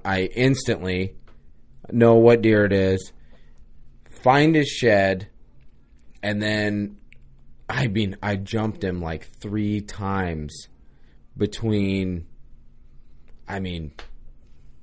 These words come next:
probably January first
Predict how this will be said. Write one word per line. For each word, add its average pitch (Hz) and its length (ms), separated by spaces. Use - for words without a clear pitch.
probably 92 840
January 110 440
first 104 520